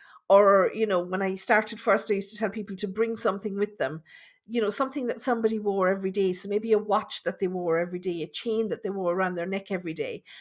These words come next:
not an ornament that sat on the shelf for twenty years, but something that they would have held every day. So I can actually hold something and feel the energy.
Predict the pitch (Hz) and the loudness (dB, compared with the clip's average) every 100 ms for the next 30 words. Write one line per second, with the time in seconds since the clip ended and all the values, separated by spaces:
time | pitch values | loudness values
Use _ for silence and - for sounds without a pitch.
0 | - 247 311 339 254 247 240 220 220 - | -6 2 2 2 0 0 2 0 -4 -4
1 | 214 202 190 185 - 180 - - 175 185 | -2 0 -2 -2 -2 -2 -4 -8 -8 -6
2 | 165 156 113 - - - - 214 277 294 | -4 -4 -4 -10 -18 -12 -2 2 4 2
3 | 262 240 220 208 180 208 180 165 175 156 | -4 -2 -2 -2 0 0 2 0 -2 -6
4 | 127 156 _ - - - - 285 - - | -6 -8 _ -20 -10 -2 0 2 0 -4
5 | 269 - 233 - 220 196 202 - 165 160 | -4 -6 -4 2 4 4 -2 -2 -2 -2
6 | 214 208 247 - - - 190 196 - 208 | -4 -4 -8 -16 -20 -4 -2 -2 -4 -4
7 | 180 160 185 _ _ _ _ _ - 214 | -2 -4 -6 _ _ _ _ _ -2 0
8 | 247 254 214 95 180 | 2 4 2 -2 -10